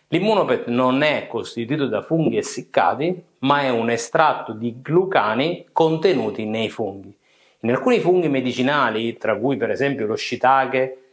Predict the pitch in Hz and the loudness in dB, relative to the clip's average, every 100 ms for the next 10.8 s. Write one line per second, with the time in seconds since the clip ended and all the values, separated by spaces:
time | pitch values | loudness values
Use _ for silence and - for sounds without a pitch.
0 | _ - 117 117 123 147 143 - 110 104 | _ 0 2 4 2 2 -2 -4 -8 -8
1 | - 156 131 113 123 165 196 - - - | 0 2 2 0 -2 0 -2 -4 -12 -12
2 | - - 208 139 127 180 143 120 123 123 | -4 2 2 2 0 0 2 0 0 -2
3 | 151 127 123 - 156 214 240 - _ _ | -6 -4 -6 -2 0 0 -2 -10 _ _
4 | _ 240 202 123 131 151 156 - 160 113 | _ 2 2 2 2 0 -2 0 2 2
5 | 117 170 180 - _ _ _ _ - 135 | 2 -2 -2 -10 _ _ _ _ 0 0
6 | - 160 165 165 113 - 120 - 113 170 | 0 2 4 4 2 -2 -8 -8 -2 0
7 | 117 127 202 214 127 147 190 208 202 208 | 0 -2 0 2 4 4 0 0 2 2
8 | 160 139 147 139 - 233 147 95 101 143 | 2 0 -2 -2 -2 2 4 4 2 0
9 | 180 110 104 101 143 117 90 98 143 127 | 0 -4 -10 -4 -2 -2 -6 -2 -2 -2
10 | 117 104 139 190 - 101 139 | -6 -8 -4 -4 -4 -2 -2